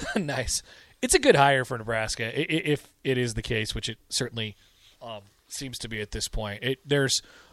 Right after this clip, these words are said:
a lot of work to do in that wide receiver room. You can bring a couple of guys in. Maybe there's some recruits attached to it, too. I mean, this could be, um, and we'll see where the other hires end up, but this is a halfway decent source of optimism for me right now.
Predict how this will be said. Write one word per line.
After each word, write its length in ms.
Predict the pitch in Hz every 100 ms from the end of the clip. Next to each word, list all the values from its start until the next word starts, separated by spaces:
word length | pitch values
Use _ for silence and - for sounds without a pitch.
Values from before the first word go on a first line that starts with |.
| -
a 60 | 135
lot 220 | 151 165
of 180 | 151 - - - - -
work 260 | 156 151
to 80 | -
do 200 | 139 151
in 80 | 143
that 140 | 127 117
wide 180 | 131
receiver 420 | 123 - 139 131 131
room. 400 | 135 131 127 120 - -
You 100 | 120
can 80 | 135
bring 160 | 151 139
a 60 |
couple 260 | 127 139 127
of 60 | 123
guys 320 | 127 120 117
in. 220 | 120 117
Maybe 180 | 127 131
there's 240 | 127 -
some 220 | 135 123
recruits 340 | 113 - 127 113
attached 400 | 113 123 113 -
to 80 | 113
it, 80 | -
too. 240 | 135 117
I 40 | 127
mean, 100 | 175
this 200 | 330 -
could 180 | 339
be, 560 | 139 165 196 151 131 117 - - - - - - -
um, 520 | - 139 123 113 101 101 _ _ _ _ _ _ _ -
and 80 | 175
we'll 80 | 180
see 140 | 196
where 120 | 160
the 100 | 139
other 160 | 143 131
hires 340 | 139 127 113
end 160 | 113 110
up, 200 | - -
but 180 | 127 - _ _ _ _ _ _ _ _ _ _ _ -
this 180 | 214 254
is 80 | 349
a 80 | 285
halfway 360 | 196 196 190
decent 320 | 175 190 170 -
source 260 | 208 196
of 80 | 143
optimism 500 | 147 - 135 117 113
for 120 | -
me 120 | 104
right 220 | 101 92 82
now. 240 | - -